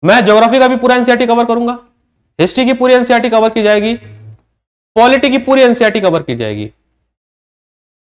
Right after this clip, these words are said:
और कुछ इको के भी किए जाएंगे। ये एनसीईआरटी तो पूरी cover की जाएगी और साथ ही साथ आपकी बायो की भी एनसीईआरटी कवर, बायो कह रहा हूं मैं, general science की एनसीईआरटी भी cover की जाएगी। तो एनसीईआरटी batch में कुछ भी आपको छूटेगा नहीं,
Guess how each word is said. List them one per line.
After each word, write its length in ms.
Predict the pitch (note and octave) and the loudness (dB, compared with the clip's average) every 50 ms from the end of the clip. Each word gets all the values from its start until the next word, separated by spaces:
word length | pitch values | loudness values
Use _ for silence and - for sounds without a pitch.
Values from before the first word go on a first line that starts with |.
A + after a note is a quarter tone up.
| _ _ _ _ | _ _ _ _
और 260 | D#3+ G#3 C4 D4 - | 0 2 2 0 -2
कुछ 260 | - - C4 - - - | -4 -6 -6 -6 -4 -4
इको 220 | - F3 D#3+ - D#3+ | -4 -4 -4 -4 -4
के 80 | D#3 | -4
भी 120 | C#3 C3 C3+ | -4 -4 -6
किए 200 | - - A#2 G#2+ | -8 -8 -8 -8
जाएंगे। 320 | G#2+ A2 A2+ A#2 G#2 A#2+ _ _ _ _ _ _ _ _ _ _ _ _ _ _ _ _ _ _ _ _ _ _ _ _ _ _ _ _ _ _ _ _ - | -10 -12 -16 -18 -20 -20 _ _ _ _ _ _ _ _ _ _ _ _ _ _ _ _ _ _ _ _ _ _ _ _ _ _ _ _ _ _ _ _ 0
ये 100 | G#3 B3 | 0 2
एनसीईआरटी 340 | B3 A#3+ B3 A#3 A#3 B3 | 2 2 2 2 2 2
तो 100 | A#3+ B3+ | 0 -2
पूरी 220 | B3 A#3 A3+ A3 A3 | 0 0 0 0 0
cover 240 | G3 E3+ E3 E3+ E3 | 0 0 0 0 0
की 100 | - E3+ | 0 0
जाएगी 320 | E3 E3 E3 G3+ B3+ C#4+ - _ _ _ _ _ _ _ _ _ _ _ - | 0 0 0 -2 -4 -6 -10 _ _ _ _ _ _ _ _ _ _ _ 2
और 160 | D3+ F#3+ A#3 | 2 4 4
साथ 240 | - - A3+ A3 A3 | 4 2 2 2 2
ही 60 | C#4 | 2
साथ 200 | A#3+ - A#3 B3+ - - _ _ _ _ _ _ _ _ _ _ - | 2 2 2 2 0 -2 _ _ _ _ _ _ _ _ _ _ -4
आपकी 220 | D#3+ E3 - A#3 | -4 -2 -2 -4
बायो 320 | G3 C#3+ C#3+ C#3+ D#3 E3+ F3+ | -2 0 2 2 2 2 0
की 100 | F#3 F3+ | 0 0
भी 80 | E3 | -2
एनसीईआरटी 360 | D#3 C#3+ C3 C#3 B2 A#2+ - | -2 -2 -4 -6 -8 -8 -8
कवर, 260 | A#2+ C3 A#2 A#2+ A#2 - - | -8 -8 -10 -10 -12 -12 -6
बायो 200 | C#3 D3+ D#3+ D#3+ | -2 0 0 0
कह 100 | D#3 D#3+ | 0 -2
रहा 100 | D3+ D#3 | -2 -2
हूं 60 | E3 | -4
मैं, 120 | G3 C4+ C4+ _ _ _ _ - | -4 -6 -8 _ _ _ _ -6
general 320 | B2+ D#3+ F3+ F#3+ G3+ G#3 | -2 -2 0 2 0 0
science 300 | G3+ F#3+ E3+ D#3 D#3 - | 0 -2 -6 -6 -6 -6
की 80 | - D#3 | -6 -8
एनसीईआरटी 360 | C#3 C3+ - B2+ A2+ - A#2 | -6 -6 -8 -10 -8 -8 -10
भी 100 | A2+ A2+ | -10 -10
cover 200 | - G#2+ G2+ G2 | -12 -12 -14 -12
की 120 | - G2 | -14 -16
जाएगी। 300 | F#2+ F2 E2 C#2+ - - _ _ _ _ _ _ _ _ _ _ _ _ _ _ _ _ _ _ _ _ _ _ _ _ _ _ _ _ _ | -18 -18 -20 -20 -20 -20 _ _ _ _ _ _ _ _ _ _ _ _ _ _ _ _ _ _ _ _ _ _ _ _ _ _ _ _ _
तो 60 | - A3 | -4 0
एनसीईआरटी 560 | - A#3+ B3 B3+ B3 C#4+ C#4+ C#4 C#4 D#4 D#4+ | 2 2 2 2 4 2 2 2 4 4 2
batch 300 | A#3 G#3 A#3 C4 C4 - | 4 6 4 4 4 2
में 100 | C#4 C#4+ | 0 0
कुछ 200 | - C4+ A#3+ - | 0 0 -2 0
भी 140 | A3+ C4+ C#4 | 2 2 2
आपको 220 | C4 B3+ - C4 | 2 2 2 0
छूटेगा 400 | C4 - A3 - A#3+ A3+ G#3 G3+ | 0 0 -2 -2 -2 -2 -2 -2
नहीं, 200 | F#3 D#3 A2 G2+ | -2 -2 -6 -8